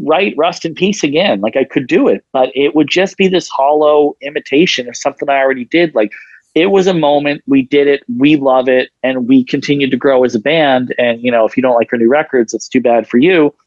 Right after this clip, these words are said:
Um, and, you know, I respected that because Megadeth could have done six, you know, pale, hollow imitations of Rust in Peace and just kept cashing checks. Um, and yeah, I, I didn't love the records, but I respected the artistic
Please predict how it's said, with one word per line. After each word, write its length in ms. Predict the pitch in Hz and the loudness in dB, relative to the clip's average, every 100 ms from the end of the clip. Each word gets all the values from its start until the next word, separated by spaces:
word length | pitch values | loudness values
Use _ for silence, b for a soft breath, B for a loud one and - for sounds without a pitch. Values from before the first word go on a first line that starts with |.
| _ _ _ 131 | _ _ _ -2
Um, 500 | 131 120 117 117 135 - | 0 0 0 -4 -8 -6
and, 240 | 190 233 | -6 -2
you 80 | 262 | 0
know, 60 | |
I 80 | 330 | 2
respected 500 | 370 254 403 - 156 | 0 0 -2 -2 -2
that 280 | 113 87 - | 0 0 -2
because 360 | 139 151 147 139 | -4 0 0 -2
Megadeth 520 | 156 170 196 220 196 | -4 -2 0 0 -2
could 140 | - 180 | -2 0
have 100 | 160 | 2
done 240 | 156 156 | 0 0
six, 520 | - 175 - - - - | -2 -2 -2 -6 -12 -6
you 120 | 160 | -2
know, 340 | 147 120 160 - _ - | 0 0 0 -4 _ -6
pale, 480 | 139 147 143 127 - | -2 2 2 0 -4
hollow 460 | 135 - 139 143 | -6 -2 0 2
imitations 600 | 139 131 139 165 - 110 | 0 0 -2 -2 -2 -2
of 140 | 107 101 | -2 0
Rust 220 | 107 - | -2 -4
in 40 | 107 | -6
Peace 340 | - 113 - | 0 0 0
and 80 | 127 | -2
just 220 | 123 - | -2 -2
kept 220 | 127 117 | -4 -4
cashing 320 | - 120 - - | -2 -2 -2 -2
checks. 340 | 180 180 - - B B B - | -2 -2 -8 -20 B B B -4
Um, 440 | 127 120 117 117 120 | 0 2 0 0 -2
and 160 | 135 151 | -4 0
yeah, 200 | 170 147 | 2 2
I, 580 | 123 120 123 120 135 139 - | 2 0 0 0 0 -2 -2
I 120 | 135 | 0
didn't 180 | 131 120 | 0 0
love 200 | 117 113 | -2 0
the 80 | 113 | 0
records, 640 | 143 - 120 98 - 107 | 0 0 -2 -2 -8 -8
but 120 | 123 | -2
I 60 | 113 | 0
respected 600 | 107 107 - 147 135 117 | 0 -2 -4 -4 -4 -2
the 340 | 113 107 107 107 113 | 2 2 2 0 -2
artistic 540 | - 143 - 127 | -2 -4 -2 -6